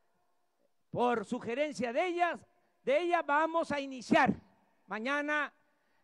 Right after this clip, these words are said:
en Mocorito este plan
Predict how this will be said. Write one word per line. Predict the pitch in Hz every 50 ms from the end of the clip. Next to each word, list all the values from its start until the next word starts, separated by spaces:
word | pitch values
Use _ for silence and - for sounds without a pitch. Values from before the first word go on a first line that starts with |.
| _ _ -
en | 233 269 277 285 285 269 240
Mocorito | 233 262 196 - 226 233 233 277 302 - - - 294 294 277 - -
este | - 262 247 - - 254
plan | 254 - 247 269 262 269 277 285 277 247